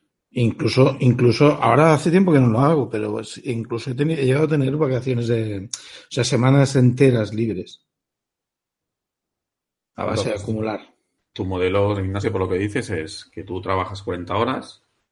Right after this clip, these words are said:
Speaker 2: y estas, eh, horas pueden ser nocturnas, diurnas, o sea, tú vas por volumetría de horas semanales, ya está.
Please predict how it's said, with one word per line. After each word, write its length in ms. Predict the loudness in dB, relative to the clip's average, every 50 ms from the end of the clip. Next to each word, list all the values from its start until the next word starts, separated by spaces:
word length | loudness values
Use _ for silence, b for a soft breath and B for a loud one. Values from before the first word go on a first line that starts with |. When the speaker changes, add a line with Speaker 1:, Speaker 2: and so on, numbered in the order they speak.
| _ _ _ _ _ _ _
Speaker 2:
y 80 | -14
estas, 480 | -14 -10 -10 -10 -10 -10 -12 -16 -16 -18 -20 _ _
eh, 160 | -14 -14 -14 -14 -12 -6
horas 540 | -4 -2 -2 -2 -2 -4 -8 -16 -20 _ _ _
pueden 220 | -14 -12 -12 -12
ser 180 | -10 -10 -10 -10
nocturnas, 960 | -8 -10 -10 -10 -6 -6 -6 -4 -4 -6 -6 -6 -8 -12 -14 -20 -20 _ _ _
diurnas, 760 | _ _ -18 -14 -12 -10 -8 -8 -6 -6 -6 -8 -10 -12 -14
o 20 | -16
sea, 320 | -16 -16 -16 -16 -16 -18 -20 _ _ _ _ _ _ -10
tú 80 | -4 -2
vas 160 | -2 -2 -2
por 240 | -2 -4 -4 -4 -4
volumetría 540 | -4 -6 -6 -6 -8 -12 -8 -6 -6 -6
de 100 | -4 -6
horas 220 | -8 -8 -10 -12 -14
semanales, 460 | -16 -16 -14 -14 -16 -18 -20 -20 -20
ya 80 | -20 -20
está. 240 | -20 _ _ -20